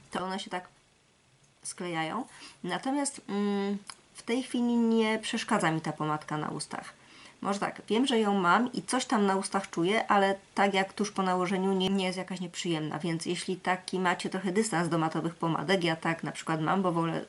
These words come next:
wolę takie satynowe, a najlepiej w sztywcie, <laughs> y, no to myślę, że i tak Wam się spodobają, bo są, są komfortowe, o, są przyjemne w noszeniu, nie, nie ściągają w nieprzyjemny sposób ust, tylko raczej się tak do nich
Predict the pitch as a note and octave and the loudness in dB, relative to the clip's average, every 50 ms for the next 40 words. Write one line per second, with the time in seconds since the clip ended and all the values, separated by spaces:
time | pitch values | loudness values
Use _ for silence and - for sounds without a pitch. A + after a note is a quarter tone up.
0 | - D#3 D#3+ F3 F3+ E3 D#3+ E3 E3 - F#3 - - F#3+ F#3 - F#3 E3+ E3+ E3+ | -8 -2 0 2 2 2 0 -2 -2 -2 -2 0 0 0 0 0 0 0 2 2
1 | D#3+ - - E3+ E3 E3 E3+ F3+ F3 - E3 E3 E3 - - - D#3 - - - | 2 0 0 2 2 2 0 0 0 0 0 0 0 -2 -4 -4 -4 -4 -4 -6
2 | - - - G#3 - A#3 A3 - - - - - - - - - - - - F#3+ | -6 -4 -4 0 0 0 -2 -2 -6 -12 -10 -10 -10 -10 -12 -12 -12 -6 -2 -2
3 | F#3 F#3 G3 G#3+ A#3+ D#4 - - G#4+ A4 A4 G4+ - G4 F#4+ G4 D4 D4 - A#4+ | 0 2 2 2 2 0 0 0 -2 -2 -2 2 2 2 4 4 2 2 2 2
4 | A4 D#4 A#3+ G#3+ G#3 - F#3 - - F#3+ F3+ F3 F3 E3 E3+ F#3 F#3+ G3+ G#3 - | 4 4 4 4 2 0 -2 0 0 0 2 4 4 4 4 2 2 0 2 2
5 | A#3+ A#3 A#3+ A#3 A3 - G#3+ - - - - B3+ B3 B3+ - D4+ C#4+ - - - | 4 4 4 2 0 0 -4 -4 -4 -2 2 2 2 4 4 4 4 4 2 0
6 | - D3+ - D3+ D3+ - - - E3 - - - - - A#3 A3+ G#3+ - - G#3 | 0 -2 -4 -2 -4 -4 -2 -4 -4 -6 -8 -4 0 2 2 2 0 -2 -4 -6
7 | G#3 G3+ - - - F#3+ F3 E3 D#3 E3 E3 D3+ D#3+ E3 - F3 F#3 G#3 A3 A3+ | -6 -4 -2 0 2 2 2 2 0 0 -2 -2 -4 -2 -2 0 2 4 6 6
8 | A3 A3 A#3 A#3 A#3 G#3 G#3 G#3+ G#3+ G#3+ - G#3 G3+ - F3+ E3+ E3+ F3 F3 - | 8 8 6 6 4 4 2 2 2 2 2 2 4 4 4 4 4 2 -2 -2
9 | - E3+ F3 E3+ E3+ - - E3+ E3+ F3 E3+ E3 - - E3+ E3 - - - - | -2 -2 -2 -2 -2 0 0 0 2 0 0 -2 -2 -4 -6 -6 -6 -10 -8 -4
10 | - G3+ A3+ - - - - - - - - A3 G#3+ G#3+ A#3 G3 G3 F#3 F#3+ - | -2 -2 -2 -4 -8 -14 -16 -18 -16 -8 -6 -6 -4 -2 -2 0 0 0 0 -2
11 | F#3+ G3 G3+ E3 D#3+ D#3+ E3 E3+ E3+ D#3+ D#3+ | -6 -4 -4 -4 -4 -2 -2 -2 -2 -2 -4